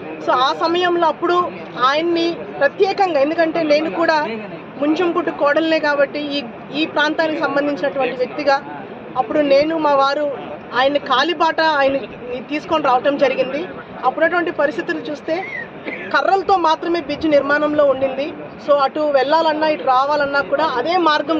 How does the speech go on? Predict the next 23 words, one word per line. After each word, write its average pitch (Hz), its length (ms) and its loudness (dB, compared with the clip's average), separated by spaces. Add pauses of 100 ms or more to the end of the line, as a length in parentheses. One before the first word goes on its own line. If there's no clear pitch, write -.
గిరిజనులకి, 294 640 0 (440)
ఆ, 247 300 4
మార్గంగా 269 480 2
ఉండేది. 262 400 2 (540)
So 339 60 4
అప్పుడున్నటువంటి 349 1080 2
అవసరం, 311 480 2
అంటే 285 140 -4
ఈ 294 160 -4
బ్రిడ్జ్ 277 340 -6 (160)
నిర్మాణం 320 500 2
జరగడం 311 400 2
అనేది 294 360 2
ఎంత 277 240 2
అవసరం 320 420 0
అనేది 302 400 0 (420)
ఆ 262 100 4
రోజు 302 280 4
ఆయన 269 160 2
దృష్టికి 262 340 -8
పెట్టిన 302 320 0
తర్వాత 269 440 2 (680)
ఆయన 285 260 4